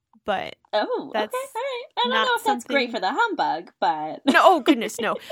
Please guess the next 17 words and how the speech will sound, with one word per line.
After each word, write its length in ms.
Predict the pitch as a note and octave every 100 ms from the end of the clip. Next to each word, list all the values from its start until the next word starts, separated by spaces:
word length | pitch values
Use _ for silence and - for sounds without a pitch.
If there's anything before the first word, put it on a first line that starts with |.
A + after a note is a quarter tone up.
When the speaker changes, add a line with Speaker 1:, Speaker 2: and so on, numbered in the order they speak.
| C5+
Speaker 1:
I, 240 | C#4+ D4 E4+ -
well, 140 | E4 E4
my 160 | D#4 F#4+
voice 240 | F4 F#4 F4+
Speaker 2:
<laughs> 0 |
Speaker 1:
isn't, 280 | C#4+ B3 - - - _
for 140 | -
the 80 | C#4+
humbug, 580 | B3 F4+ G4+ C4 F#3 F#3+
you 160 | - B3+
have 200 | C#4+ -
to 80 | C4
have, 200 | C4 A#3+
like, 140 | G#3+
this 160 | - G#3
big, 520 | G3+ A#3+ A#3+ A#3 G3 G3+ _ _ _ _ _ _ _ _
um, 720 | A3 G3 F#3 - - - A3+